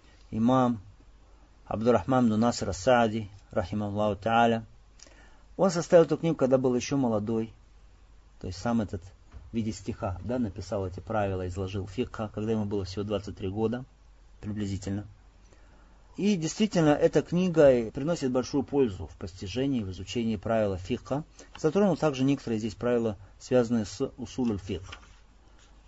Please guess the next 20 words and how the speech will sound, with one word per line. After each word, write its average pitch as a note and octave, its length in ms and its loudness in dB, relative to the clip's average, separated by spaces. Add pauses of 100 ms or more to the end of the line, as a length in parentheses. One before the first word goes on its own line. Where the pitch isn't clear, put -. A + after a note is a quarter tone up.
(600)
Так A#3 200 2
он E3+ 100 4
начинает D3+ 420 2
свою C#3+ 200 0
книгу D#3+ 380 -2
и A#2 60 2
говорит: A#2+ 340 2
«Альхамдулиллах, A#2 880 -2
нахмаду G#2 500 -6
ва G2 120 -4
настаину, F#2 580 -8
ва F#2+ 80 -6
наузу F#2 260 -10
билля F2+ 220 -8
мин F2+ 140 -4
шурури F#2+ 340 -10
анфусина, G#2 640 -10
ва G2 80 -8
сайяти F#2+ 480 -8
амалина». A2 640 -6